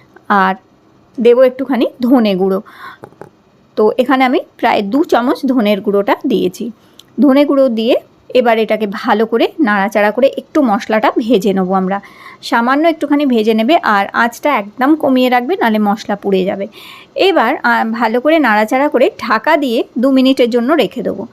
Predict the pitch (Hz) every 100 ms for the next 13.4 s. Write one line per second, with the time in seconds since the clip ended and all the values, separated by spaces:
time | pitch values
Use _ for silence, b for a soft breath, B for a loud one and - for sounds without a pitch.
0 | B B B 277 302 339 381 294 285 269
1 | 233 233 - 247 233 196 190 359 - 285
2 | - 254 240 277 - b b b b -
3 | 277 277 311 - 214 214 208 220 466 233
4 | 208 214 240 226 202 185 - 320 - 190
5 | - - 185 - - - 285 330 262 -
6 | b b b _ - - _ _ _ _
7 | 247 247 294 233 311 _ _ _ - 262
8 | 254 233 240 247 - 226 226 554 262 269
9 | 254 202 190 190 190 185 190 196 202 220
10 | 226 226 269 392 254 240 226 202 220 214
11 | 320 381 220 208 214 214 220 190 294 214
12 | - 185 185 196 233 - B B B -
13 | 294 370 359